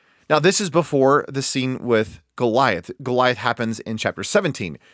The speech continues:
And so we know that up to this point in First Samuel, King Saul has been rejected. He is the crowned king.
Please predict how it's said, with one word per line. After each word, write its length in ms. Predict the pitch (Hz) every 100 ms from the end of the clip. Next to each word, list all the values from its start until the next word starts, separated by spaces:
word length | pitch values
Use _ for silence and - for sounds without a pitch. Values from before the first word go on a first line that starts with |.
| _ _ _ _ _ -
And 80 | 180
so 100 | 208
we 120 | 202
know 220 | 190 254 294
that 160 | 156
up 160 | - 185
to 80 | 190
this 140 | 147
point 300 | - 151 143
in 80 | 120
First 220 | 120 117
Samuel, 400 | - 196 180 175 - _ _ _ -
King 260 | - 196
Saul 380 | 202 - 147 151
has 160 | 151 117
been 140 | 117
rejected. 600 | 107 107 113 - - - _
He 280 | - 170 165
is 420 | 170 226 226 220 - -
the 100 | 170
crowned 580 | - 139 127 123 120
king. 460 | - - 180 78